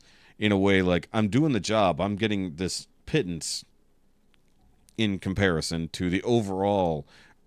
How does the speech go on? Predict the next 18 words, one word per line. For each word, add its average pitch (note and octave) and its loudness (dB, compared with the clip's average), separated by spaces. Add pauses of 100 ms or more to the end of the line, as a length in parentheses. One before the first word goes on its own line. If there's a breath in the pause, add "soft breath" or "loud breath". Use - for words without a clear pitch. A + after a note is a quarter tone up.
earnings G#2 0
of E2+ -6
something. - -10 (500 soft breath)
So, A#2 0
like, G2 0
you A#2+ 0
get C#3 2
a, A2 0
you C3 0
get C#3 2
a G#2+ 6
one A2 0
point A2 -2
two A#2 0
billion G#2+ 0
dollar F2 2
Marvel F#2 2
movie. C#2 -4